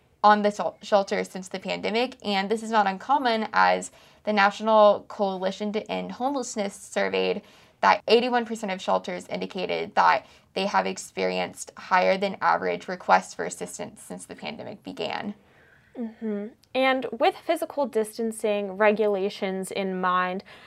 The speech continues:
Speaker 2: how has the A C A C been able to accommodate these larger numbers of community num-,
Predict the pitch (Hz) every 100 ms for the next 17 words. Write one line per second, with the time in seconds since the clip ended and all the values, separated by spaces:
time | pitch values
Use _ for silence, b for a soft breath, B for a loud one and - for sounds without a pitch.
0 | B - 269 381 381 403 359 - 220 226
1 | 220 - 226 214 220 220 - 220 214 208
2 | - 208 214 214 - 202 190 - 214 226
3 | 214 196 - 202 185 202 220 233 208 202
4 | 220 226 190 190 - 202 208 185 160